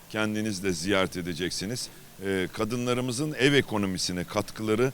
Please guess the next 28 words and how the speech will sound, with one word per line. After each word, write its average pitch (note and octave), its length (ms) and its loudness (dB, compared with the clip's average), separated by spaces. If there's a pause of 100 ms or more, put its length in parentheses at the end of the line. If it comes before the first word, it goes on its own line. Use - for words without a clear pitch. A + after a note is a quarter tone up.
(300)
burada, C3 500 4 (180)
e, F2+ 120 -6
belirgin A#2+ 480 2
bir A2+ 40 -4
şekilde, G2+ 600 -2 (320)
e, G2 40 -6
ke-, G2 560 0
kendilerine A2+ 640 0 (140)
destek G#2+ 380 0
oluyor. D2 280 -2 (400)
Bu, D#3 360 2
e, B2 600 0
gözleme C3 560 4
de, A#2 280 4 (380)
lokma A#2+ 440 0
da, G#2+ 220 2 (140)
hediyelik A#2 520 -2
eşya A#2 480 0
da, G2+ 180 2 (380)
örme, C3 360 6
e, A2 260 0
e, G2+ 440 -2 (120)
ev D#3 80 6
işi, A#2+ 300 2
el C#3 240 4
işi, G#2+ 440 2 (500)
ev D3+ 200 6
işi G#2 480 2